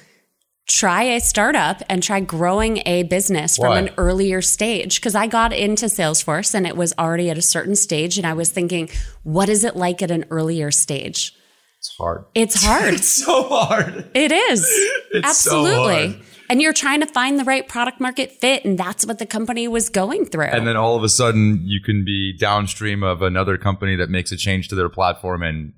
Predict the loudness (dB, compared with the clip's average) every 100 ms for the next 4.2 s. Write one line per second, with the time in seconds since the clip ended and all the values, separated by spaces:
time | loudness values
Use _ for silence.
0 | _ -2 0 2 2 0 -2 -6 -6 -10
1 | -12 _ 0 2 2 0 2 4 2 2
2 | 0 0 -2 -2 -2 -2 0 -4 -8 0
3 | 2 4 2 -2 -4 0 2 4 4 2
4 | 0